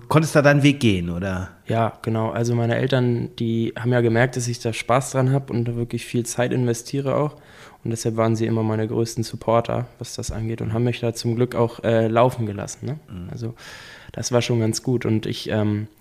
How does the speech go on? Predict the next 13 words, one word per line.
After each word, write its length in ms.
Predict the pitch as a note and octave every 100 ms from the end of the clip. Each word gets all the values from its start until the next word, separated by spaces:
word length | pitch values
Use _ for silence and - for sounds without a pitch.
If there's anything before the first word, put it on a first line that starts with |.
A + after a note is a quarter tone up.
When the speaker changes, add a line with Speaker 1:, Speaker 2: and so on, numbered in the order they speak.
| - - - -
Speaker 2:
so 140 | B2
Zweifel 580 | A2+ - A#2+ D3 D3+ B2+
hatte 140 | B2
ich 100 | B2+
in 160 | A#2 A2+
dem 220 | B2 C#3+
Bereich 420 | C3+ A2+ A#2+ C3+
tatsächlich 540 | - A2+ A#2 - A2 A#2
nie, 380 | A#2+ D3 F3 G#3+ -
weil 280 | A2+ A2 A2+
ich, 340 | A2 - -
ähm, 360 | G#2+ G#2 G#2 G#2 - _
ja, 140 | -